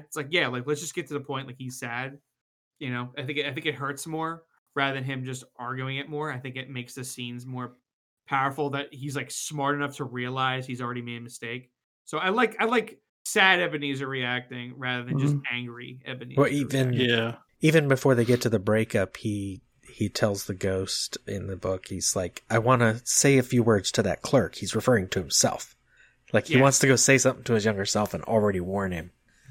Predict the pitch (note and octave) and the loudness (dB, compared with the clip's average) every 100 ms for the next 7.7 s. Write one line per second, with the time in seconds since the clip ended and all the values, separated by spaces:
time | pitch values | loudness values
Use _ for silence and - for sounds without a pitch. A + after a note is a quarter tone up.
0 | - _ _ _ - B2+ B2 - - - | -20 _ _ _ -6 -4 -4 -6 -12 -20
1 | _ _ _ _ - - G2+ F#2+ D3 D3 | _ _ _ _ -16 -12 -6 -2 0 0
2 | F#3 F3 E3+ F3 F#3 F3+ E3+ E3+ D#3 D#3 | 0 0 2 2 2 2 2 2 2 4
3 | D#3+ D3 C#3 D#3 C3+ F3+ E3 D#3+ - _ | 4 4 2 0 0 0 -2 -2 -10 _
4 | _ F#3+ D#3 D3 C3 B2+ B2 B2+ D#3+ F3 | _ -2 0 -2 0 -2 -4 -2 0 2
5 | D#3+ D3+ D3 C3 A#2 D#3 D#3+ D#3 D3 C#3 | 2 2 -2 -4 -4 -4 -4 -2 -2 -2
6 | B2 - A#2 A2+ D3 D3 C3 A2+ A2 A2+ | -4 -8 -10 -8 -4 -4 -4 -6 -8 -6
7 | D#3 D3+ C3+ B2+ F#2 A2+ - | -2 -2 -2 -4 -4 -6 -12